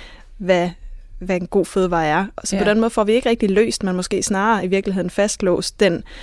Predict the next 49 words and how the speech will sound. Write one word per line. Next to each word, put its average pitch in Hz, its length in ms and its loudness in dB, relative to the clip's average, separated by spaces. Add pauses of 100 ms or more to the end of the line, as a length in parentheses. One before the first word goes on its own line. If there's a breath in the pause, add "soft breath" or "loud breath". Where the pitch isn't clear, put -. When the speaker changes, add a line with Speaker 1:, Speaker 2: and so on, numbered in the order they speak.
(440 loud breath)
Speaker 1:
øhm, 175 420 0 (440 soft breath)
ja, 175 80 -4
den 180 180 -2
her 208 80 -2
forestilling 185 500 2
om 180 40 -2
de 185 80 -2
her 185 80 0
meget 185 220 2
sådan 185 140 -2
standardiserede 175 680 -2
fødevarer, 175 400 -2
som 170 180 -6
også 196 180 -4
er - 20 -6
med 170 100 -4
til 185 140 -8
at 175 60 -6
skabe, - 340 -2 (800)
altså 185 140 2
Speaker 2:
Ja. 180 120 2
Speaker 1:
madspil 170 340 0
på 196 100 -4
den 185 100 -4
lange 196 240 4
bane. 165 240 2 (300)
Speaker 2:
Ja, 185 120 4
og 165 120 0
det 185 80 2
her 180 100 0
med, 147 200 -4
at 143 100 -4
ting - 260 -4
skal 175 300 -2
se - 160 -4
ud 180 120 2
på - 140 -8
en 139 80 -6
bestemt - 360 -8
måde, - 180 -4
Speaker 1:
Ja. 202 80 4
Speaker 2:
have 160 160 -2
en 151 140 -6
bestemt - 400 -10
størrelse. 123 460 -6
Der 120 100 -6
må 135 120 -4
ikke - 160 -10
være 147 200 -2